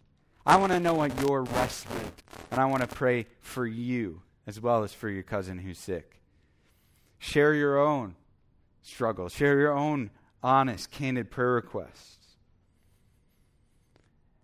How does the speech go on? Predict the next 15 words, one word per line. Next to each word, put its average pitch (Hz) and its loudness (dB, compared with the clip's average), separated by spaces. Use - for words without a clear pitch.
And 113 -6
with 107 -8
God's 131 6
Spirit 127 -2
and 104 -8
God's 113 2
help, 107 -4
we 107 -8
can 113 -10
start 104 -6
to 104 -14
bear 104 -4
each 104 -10
other's 98 -8
burdens. 92 -12